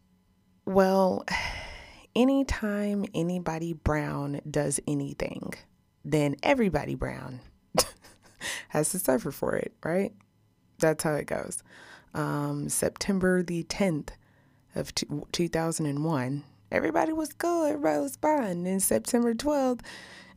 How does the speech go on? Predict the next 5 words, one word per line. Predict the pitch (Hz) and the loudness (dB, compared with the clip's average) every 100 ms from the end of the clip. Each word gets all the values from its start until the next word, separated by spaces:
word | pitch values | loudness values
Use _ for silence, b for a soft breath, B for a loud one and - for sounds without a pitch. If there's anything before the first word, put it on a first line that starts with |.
| - | -8
uh, | - | -2
everything | 247 247 247 233 240 240 240 247 233 220 226 240 233 226 | 2 4 6 4 4 4 2 2 0 0 4 6 8 8
wasn't | 226 226 | 8 4
so | - 214 | 2 0
fine | 208 262 269 180 135 113 - | 2 2 4 2 0 -4 -6